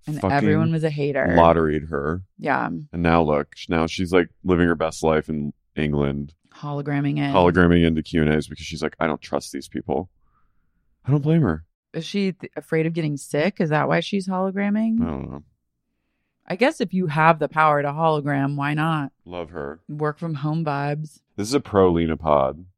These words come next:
Speaker 1: Yeah, what's not to love?
Speaker 2: People, ugh, I just, I just, I remember, like, hating all that discourse. That just, like, a bunch of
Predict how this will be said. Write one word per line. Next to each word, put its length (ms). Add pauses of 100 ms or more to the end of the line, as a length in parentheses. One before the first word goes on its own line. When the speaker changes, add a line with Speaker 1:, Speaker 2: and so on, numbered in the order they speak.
Speaker 1:
Yeah, 360
what's 220
not 220
to 100
love? 460 (280)
Speaker 2:
People, 400 (120)
ugh, 200 (200)
I 40
just, 260 (100)
I 100
just, 260
I 60
remember, 260
like, 200
hating 400
all 120
that 160
discourse. 720 (460)
That 180
just, 260
like, 140
a 60
bunch 260
of 120